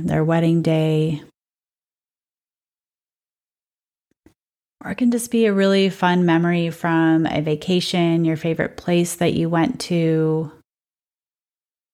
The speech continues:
that day that you found out you got that promotion that you'd been working so hard for.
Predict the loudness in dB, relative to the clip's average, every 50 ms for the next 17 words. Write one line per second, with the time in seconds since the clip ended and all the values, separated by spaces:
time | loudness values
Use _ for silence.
0 | _ _ _ _ _ _ _ _ _ _ _ _ _ _ -4 -2 -2 -2 0 0
1 | 0 0 0 0 0 -2 -2 -2 -2 -2 -2 -2 -2 -4 -4 -4 -2 0 2 2
2 | 2 2 2 2 0 0 0 0 0 0 0 -2 -2 -2 -2 -2 -4 -4 -4 -2
3 | 0 2 2 2 2 0 0 2 2 2 2 2 2 0 0 -2 -2 -2 -2 0
4 | 0 0 0 -2 -2 -2 -2 -2 -2 -2 -2 -4 -4 -2 -2 -2 -2 -2 -4 -6
5 | -6 -6 -4 -2 -2 0 0 -2 -2 -4 -6